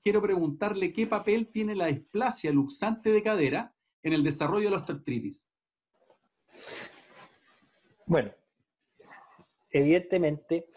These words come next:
Speaker 2: cualquier fenómeno, no solamente la displasia, sino que cualquier fenómeno que nos pueda alterar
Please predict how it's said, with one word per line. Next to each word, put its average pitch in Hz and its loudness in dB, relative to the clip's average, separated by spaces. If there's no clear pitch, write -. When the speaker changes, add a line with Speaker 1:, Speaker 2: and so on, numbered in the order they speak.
Speaker 2:
cualquier 214 -2
fenómeno, 180 0
no 127 0
solamente 131 2
la 107 0
displasia, 104 -4
sino 127 -2
que 143 -2
cualquier 131 0
fenómeno 139 -2
que 131 -2
nos 135 -4
pueda 165 4
alterar 151 0